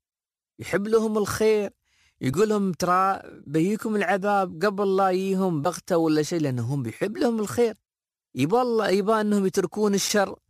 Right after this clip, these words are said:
"ويا قوم إني أخاف عليكم يوم التناد، يوم تولون مدبرين".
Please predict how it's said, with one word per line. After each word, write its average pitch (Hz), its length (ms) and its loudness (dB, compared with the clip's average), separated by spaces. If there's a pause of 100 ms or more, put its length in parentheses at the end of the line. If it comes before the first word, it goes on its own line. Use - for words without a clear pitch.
(320)
"ويا 113 260 -2
قوم 135 680 -4 (180)
إني 123 300 0
أخاف 139 400 -4
عليكم 120 440 -4
يوم 135 280 -2
التناد، 165 600 -6 (360)
يوم 202 220 2
تولون 156 600 0
مدبرين". 143 640 -2